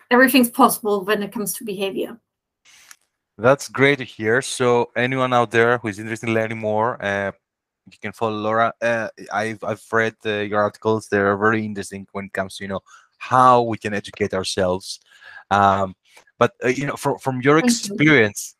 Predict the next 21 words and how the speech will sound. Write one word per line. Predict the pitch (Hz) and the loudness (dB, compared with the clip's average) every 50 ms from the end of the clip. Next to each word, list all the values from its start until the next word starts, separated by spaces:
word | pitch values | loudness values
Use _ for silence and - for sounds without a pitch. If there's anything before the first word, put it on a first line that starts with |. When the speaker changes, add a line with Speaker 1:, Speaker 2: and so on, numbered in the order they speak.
| _ _ _ _ _ _ _ | _ _ _ _ _ _ _
Speaker 2:
uh, | - - - _ _ - | -20 -20 -20 _ _ -8
oh, | - 117 92 82 - - 101 | -6 -6 -6 -6 -10 -12 -12
no, | 110 110 104 101 | -10 -10 -10 -8
uh, | 92 110 76 90 110 107 98 | -8 -8 -6 -4 -4 -4 0
thank | - 120 120 110 - - | 0 0 0 0 0 -2
you | 120 98 | -2 -2
for, | - - 95 90 87 90 | 2 0 2 2 2 0
for | - - 92 | -2 -6 -6
doing | 87 98 104 104 101 90 85 | -2 0 0 0 0 -2 -6
this. | 90 90 - - _ | -8 -8 -10 -10 _
It's, | - 95 95 - - 101 | -8 -8 -6 -6 -2 2
Speaker 1:
<laughs> | |
Speaker 2:
uh, | 95 - - - - 254 - 90 92 92 92 92 92 92 | 8 8 8 8 8 6 6 6 2 0 -2 -2 -2 2
really, | 101 107 107 107 - 107 | 2 2 2 2 0 0
really | 107 110 110 107 - - | 0 0 0 -2 -2 2
helpful. | 107 101 95 _ - 92 90 90 87 - _ _ _ _ _ _ - - | 2 2 2 _ -4 -4 -4 -4 -4 -6 _ _ _ _ _ _ -6 0
Um, | - 95 95 92 92 92 _ _ _ _ _ _ _ _ _ _ _ _ _ _ _ - | 2 4 4 4 0 -2 _ _ _ _ _ _ _ _ _ _ _ _ _ _ _ 2
any | 143 170 185 | 4 4 4
small | 175 - - 170 170 175 190 190 | 2 0 2 4 6 6 6 4
things | - - - 180 185 190 185 - 127 117 | 2 2 2 2 2 2 -6 -12 -2 4
that | 127 127 127 - _ | 4 4 4 4 _